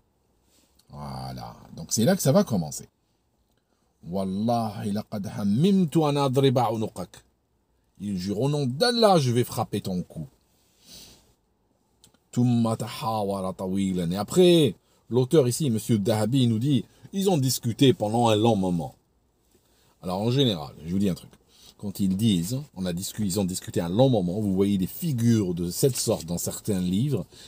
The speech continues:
généralement c'est l'auteur qui s'est auto-censuré. Donc généralement il y a un échange, et justement il a préféré cacher l'échange parce qu'il portait peut-être un mauvais,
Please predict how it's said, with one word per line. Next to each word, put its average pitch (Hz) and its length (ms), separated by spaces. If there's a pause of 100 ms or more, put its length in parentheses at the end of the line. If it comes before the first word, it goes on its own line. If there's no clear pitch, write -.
(120)
généralement 104 400
c'est 107 140
l'auteur 92 300
qui 98 120
s'est - 120
auto-censuré. 90 600 (220)
Donc 78 120
généralement 95 460
il 95 120
y - 20
a 82 40
un 82 140
échange, 117 600 (500)
et 113 220
justement 104 560 (260)
il 101 140
a 98 60
préféré 127 600 (500)
cacher 143 460
l'échange 131 640 (380)
parce 117 180
qu'il 147 380
portait - 420
peut-être 131 340
un 113 60
mauvais, 113 480